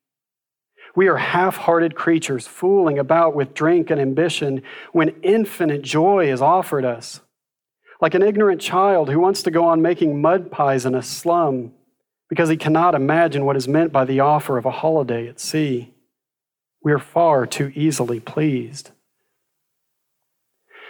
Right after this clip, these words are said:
And we've talked about this before, that we are creatures of love and desire. We follow our hearts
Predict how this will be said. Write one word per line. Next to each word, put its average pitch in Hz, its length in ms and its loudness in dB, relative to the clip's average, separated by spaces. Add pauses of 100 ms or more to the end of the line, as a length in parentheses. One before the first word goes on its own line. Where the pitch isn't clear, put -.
(140)
And 139 80 -2
we've 151 160 0
talked 160 260 0
about 147 320 2 (320)
this 151 240 -2
before, 151 420 0
that 135 120 -2
we 147 120 0
are 160 80 2
creatures 160 600 0
of 127 140 -2
love 143 520 2
and 139 100 -4
desire. 131 540 0
We 143 180 0
follow 160 440 2
our 147 140 2
hearts 160 540 -2